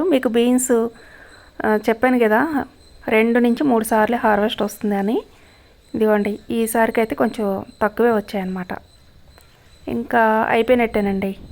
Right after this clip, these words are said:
మళ్ళీ ఇప్పుడు ఫెర్టిలైజర్స్ ఇస్తే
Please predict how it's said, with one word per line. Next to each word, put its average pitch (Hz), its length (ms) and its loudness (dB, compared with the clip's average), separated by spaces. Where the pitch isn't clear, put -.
మళ్ళీ 262 680 4
ఇప్పుడు - 260 0
ఫెర్టిలైజర్స్ 247 580 2
ఇస్తే 262 540 0